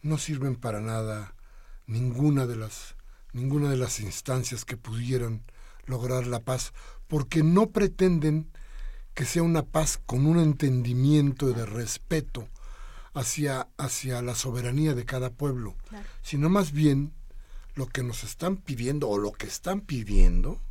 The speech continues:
Speaker 1: es sometimiento.
Speaker 2: Así es.
Speaker 1: ¿Quieren a Siria?
Speaker 2: De rodillas.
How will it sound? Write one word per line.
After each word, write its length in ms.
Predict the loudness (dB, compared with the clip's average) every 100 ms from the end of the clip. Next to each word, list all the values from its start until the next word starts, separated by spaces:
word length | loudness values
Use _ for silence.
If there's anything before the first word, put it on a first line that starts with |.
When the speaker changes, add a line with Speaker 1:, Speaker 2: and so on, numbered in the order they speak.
| -6 -8 -8 -12 -12 -8
Speaker 1:
es 100 | -4
sometimiento. 840 | -2 -2 -4 -4 -2 -2 -4 -8 -10 -10
Speaker 2:
Así 280 | -14 -14 -14
es. 280 | -14 -16 -16 -16 -16 -18 -18 -18 -18 -16 -16 -14 -14 -8
Speaker 1:
¿Quieren 500 | -2 2 2 0 -4
a 100 | -4
Siria? 560 | -2 0 0 2 0 -2 -16 -16 -16 -14 -14 -14 -14 -14 -14 -12 -12 -12 -14 -12 -12 -12 -14 -12
Speaker 2:
De 180 | -8 -6
rodillas. 760 | -6 -6 -8 -10 -12 -12 -12